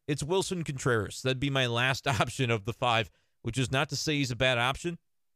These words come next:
but in terms of what I would prefer to see the Cardinals do and which direction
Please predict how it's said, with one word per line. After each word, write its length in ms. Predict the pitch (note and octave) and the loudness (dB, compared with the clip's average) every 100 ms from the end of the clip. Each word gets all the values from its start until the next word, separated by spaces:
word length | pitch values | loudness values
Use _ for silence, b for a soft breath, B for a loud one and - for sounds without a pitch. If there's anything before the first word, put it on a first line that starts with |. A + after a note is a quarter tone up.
| _ _ - | _ _ -6
but 360 | A2+ B2 - - | 0 2 0 -2
in 140 | C3 | -4
terms 320 | - C#3+ D3 | 0 0 2
of 100 | C3 | 0
what 120 | B2 | 2
I 80 | B2 | 2
would 280 | B2+ B2 G#2+ | 2 -2 -4
prefer 300 | - B2 C#3 | -2 0 0
to 80 | C3 | 0
see 140 | - C#3 | -2 -2
the 80 | |
Cardinals 340 | A#2 C3 C3 A#2 | 0 0 0 -2
do 180 | C#3 C#3 | 0 0
and 100 | A#2 | 0
which 220 | A#2 - | -4 -2
direction 520 | B2 B2+ - C3+ | 0 0 0 -4